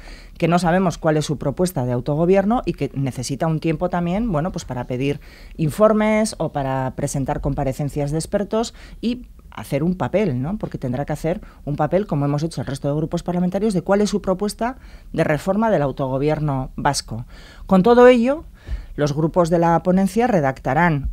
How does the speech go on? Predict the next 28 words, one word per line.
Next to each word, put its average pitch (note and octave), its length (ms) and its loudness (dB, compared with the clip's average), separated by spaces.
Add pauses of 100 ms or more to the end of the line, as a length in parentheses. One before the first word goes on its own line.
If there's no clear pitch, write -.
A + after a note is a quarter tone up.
una C#3+ 160 -2
especie D3+ 340 -2
de D3+ 140 2
síntesis G#3+ 680 2
de E3+ 100 2
las B2+ 200 -2
propuestas D#3 540 -2
de D#3+ 60 2
los D#3+ 200 0
partidos A3+ 580 -2 (280)
y A#3+ 160 6
encargarán F3 800 4 (380)
a C3+ 140 2
alguien G3 500 4
o C3+ 140 -2
a - 20 0
alguna D3 260 0
entidad E3+ 520 2 (320)
o C3 120 0
a C3+ 60 2
un D3 80 0
grupo D3 260 2
de E3 60 4
expertos G#3 560 -2 (360)
que E3 120 2
eso A3 200 0
lo E3 120 2
traduzcan E3+ 640 -2